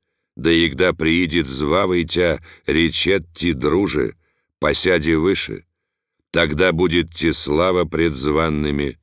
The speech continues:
с тобою. Яко всяк возносяйся смирится,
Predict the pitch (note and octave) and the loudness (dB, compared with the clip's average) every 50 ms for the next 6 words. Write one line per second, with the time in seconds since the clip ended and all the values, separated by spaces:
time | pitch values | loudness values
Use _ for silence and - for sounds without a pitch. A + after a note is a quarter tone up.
0 | _ - - - - D2 C#2 B1+ B1+ C#2 C#2 C2+ A#1+ A1+ A1 _ _ _ _ _ | _ -18 -16 -8 -4 -4 -2 -2 0 0 0 0 -2 -4 -10 _ _ _ _ _
1 | _ _ _ _ _ _ _ _ _ _ _ _ _ _ _ - - D2 F#2 F#2 | _ _ _ _ _ _ _ _ _ _ _ _ _ _ _ -8 0 2 2 2
2 | E2 G2 G2+ F2 - - - F#2+ G#2+ A2 G#2 - - F2 F#2 G2 F2 D#2 F2+ F#2 | 2 0 -2 -2 -2 -4 -2 0 0 0 0 -2 -2 -2 0 0 0 0 0 0
3 | F#2 E2+ - - G2 G2 F#2+ F2+ - - - F#2 E2 - - - E2+ E2+ D#2+ D#2 | 0 0 0 0 0 2 0 0 -2 -2 -2 -2 -2 -2 -4 -2 0 0 0 0
4 | F2 F#2+ E2+ - - - B1+ G#1+ | 0 -2 -2 -6 -8 -8 -8 -8